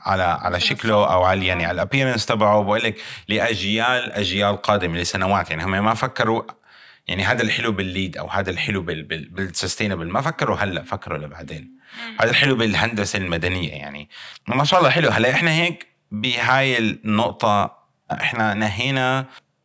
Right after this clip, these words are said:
Speaker 1: الثلاث أبراج اللي بنحكي عنهم بآسيا، وهلأ وين بنتجه؟ لأختها، القارة المجاورة،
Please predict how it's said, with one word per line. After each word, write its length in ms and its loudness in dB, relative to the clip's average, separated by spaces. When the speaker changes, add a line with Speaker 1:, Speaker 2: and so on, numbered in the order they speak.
Speaker 1:
الثلاث 520 2
أبراج 440 2
اللي 120 -2
بنحكي 320 -2
عنهم 320 -2
بآسيا، 640 -4
وهلأ 300 2
وين 280 2
بنتجه؟ 640 -2
لأختها، 560 -2
القارة 680 0
المجاورة، 800 -2